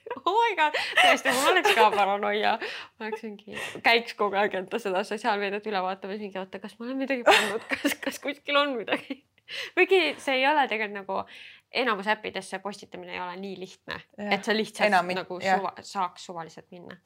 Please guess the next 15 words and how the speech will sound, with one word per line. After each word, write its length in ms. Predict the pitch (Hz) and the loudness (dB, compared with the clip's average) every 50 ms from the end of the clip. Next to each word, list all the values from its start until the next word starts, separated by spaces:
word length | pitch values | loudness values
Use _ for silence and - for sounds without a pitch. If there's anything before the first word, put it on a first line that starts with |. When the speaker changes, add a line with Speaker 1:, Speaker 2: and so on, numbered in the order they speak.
| - - | -20 -14
Speaker 2:
Ei 140 | - 214 233 | -8 -6 -4
no 120 | 247 269 | -2 -2
ikka 200 | 359 370 - 247 | -2 -2 -2 -4
mingis 280 | 214 208 190 180 175 - | -2 -2 -4 -6 -6 -8
mõttes 240 | 185 170 - 165 - | -8 -8 -10 -10 -6
saab. 320 | - 185 170 160 156 _ _ | -2 0 0 0 -2 _ _
Ma 100 | - 233 | -18 -14
ei 80 | 233 226 | -10 -6
tea, 160 | 285 285 226 190 | -2 0 0 0
tuleb 280 | 190 220 202 190 190 - | 0 -2 -2 -2 -2 -4
see 120 | - 208 | -6 -6
Instagrami 460 | 214 208 208 190 170 170 175 175 190 | -6 -4 -4 -6 -6 -6 -6 -4 0
kaamera 420 | 190 254 247 233 226 226 214 220 220 | 4 6 6 6 4 2 2 4 4
lahti 320 | 226 220 220 - - 190 | 4 2 0 -4 -2 -2
ja 100 | 190 196 | -2 -2